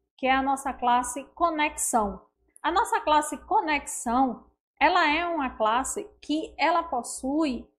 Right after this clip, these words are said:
é, basicamente, o, os atributos e métodos que vão estar relacionados à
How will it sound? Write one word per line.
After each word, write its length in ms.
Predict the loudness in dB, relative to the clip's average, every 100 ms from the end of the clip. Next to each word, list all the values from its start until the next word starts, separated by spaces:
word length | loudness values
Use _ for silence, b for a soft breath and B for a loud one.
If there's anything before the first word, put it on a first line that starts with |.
| _
é, 200 | 0 0
basicamente, 1200 | 4 6 6 4 0 -2 -2 0 0 -2 -4 -8 -4
o, 640 | -2 0 -2 -4 -4 -4
os 280 | -4 -8 -6 -4
atributos 560 | -2 -2 -2 -4 -6
e 60 | -6
métodos 640 | -4 0 0 0 -4 -6
que 220 | -2 -2 0
vão 180 | 0
estar 300 | 0 0 2
relacionados 1300 | 2 2 2 4 4 2 -2 0 2 2 0 -4 -6 b b b b _
à 540 | 2 4 6 4 2